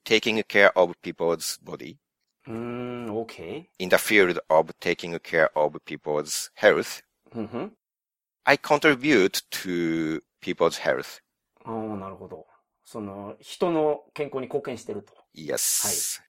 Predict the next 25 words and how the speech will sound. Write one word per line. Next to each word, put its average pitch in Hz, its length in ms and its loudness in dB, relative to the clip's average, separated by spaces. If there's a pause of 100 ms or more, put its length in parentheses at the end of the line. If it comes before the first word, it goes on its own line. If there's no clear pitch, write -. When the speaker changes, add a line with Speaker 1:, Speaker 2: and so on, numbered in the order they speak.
Speaker 2:
は 165 80 6
い。 175 60 4
Speaker 1:
But - 120 -16
I 196 220 8
don't 202 160 4
think 170 360 -2
you 180 220 -2
use 104 540 0
me 67 320 -12 (360)
with 85 320 0
your 78 140 2
job. 73 360 0 (400)
Speaker 2:
う 107 80 -10
ん。 98 60 -10
Okay. - 360 -16 (320)
Speaker 1:
But 127 180 -2
Mister 113 300 2
Sakura 82 400 2
use, 73 440 -8 (480)
Mister 110 200 0
Sakura 98 260 4
uses 82 480 -2
me 73 240 -14
every 78 220 -2
time. 58 380 -6